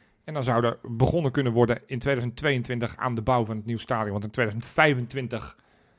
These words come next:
gerealiseerd moet zijn. Ja, en dan kwam deze week, kwam er naar buiten door Joris van Dijk. Ons wel bekend, die kwam met een, eh, een gelikt filmpje kwam die ineens, eh, naar voren waarin hij ging verdedigen van waarom Feyenoord nu achter zich,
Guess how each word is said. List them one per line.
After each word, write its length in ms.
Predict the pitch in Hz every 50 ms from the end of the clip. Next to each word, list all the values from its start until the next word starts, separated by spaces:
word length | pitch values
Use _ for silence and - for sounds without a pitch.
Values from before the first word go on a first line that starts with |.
| _ _
gerealiseerd 720 | - - 139 120 123 123 117 117 110 120 131 143 - - 101
moet 200 | 120 135 131 -
zijn. 420 | - 123 110 127 156 170 175 - _ _ _ _ _ _ _ _ _ _ _ _ _ _ _ _ _ _ -
Ja, 200 | 170 160 143 135
en 60 | 123
dan 80 | 127
kwam 140 | 120 - 139 135
deze 220 | 139 139 127 127
week, 220 | 127 123 120 123
kwam 220 | - - 131 127 127
er 60 | 123
naar 100 | 123 117
buiten 440 | 107 123 117 117 113 - 131 156 - -
door 260 | 117 113 135 139 135
Joris 260 | 131 139 131 120 107
van 140 | - - 113
Dijk. 340 | 104 110 127 151 - - - - - 110 - -
Ons 180 | 165 165 143
wel 160 | 117 147 143 131
bekend, 480 | 123 120 - 139 123 117 107 - -
die 120 | - 127 120
kwam 180 | - 135 123
met 140 | 123 117 113
een, 180 | 110 110 110 110
eh, 200 | 107 104 101 101 - _
een 200 | - 104 110 107
gelikt 360 | 104 - - 139 202 254 - -
filmpje 420 | - 190 190 170 - - 143 131
kwam 260 | 131 - 143 131 127
die 120 | 123 127 123
ineens, 360 | 120 123 120 120 117 - -
eh, 180 | 123 117 113 113
naar 180 | 113 117 113
voren 320 | 104 110 123 123 117 110 107
waarin 300 | 113 107 110 113 113 110
hij 220 | 101 107 120 120
ging 160 | 117 123 120
verdedigen 420 | - 120 113 110 110 107 104 - 107
van 140 | - 117 110
waarom 280 | 107 104 104 123 117 -
Feyenoord 440 | - 135 120 123 123 120 113 -
nu 180 | - 127 127 123
achter 380 | 127 127 120 - - 120 113 110 _ _ _ _ _ _ _ _ _ _
zich, 340 | _ - 127 123 110 - -